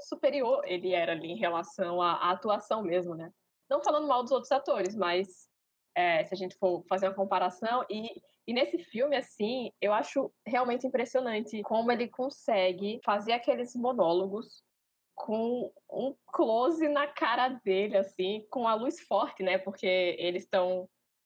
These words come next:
suados, muito suados. Então, pra eles ter aquela cor meio dourada, ali vai ter uma luz muito forte na cara dele.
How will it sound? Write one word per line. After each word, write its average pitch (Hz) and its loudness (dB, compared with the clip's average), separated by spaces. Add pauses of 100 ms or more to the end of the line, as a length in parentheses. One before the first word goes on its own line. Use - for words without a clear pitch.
(140)
suados, 196 0
muito 196 -2
suados. 185 0
Então, 185 0
pra 202 2
eles 220 -2
ter 202 2
aquela 185 2
cor 196 -2
meio 190 0
dourada, 180 0
ali 190 -2 (180)
vai 190 0
ter - 0
uma 226 2
luz 202 0
muito 196 -6
forte 180 0
na 175 -6
cara 180 0
dele. 175 -2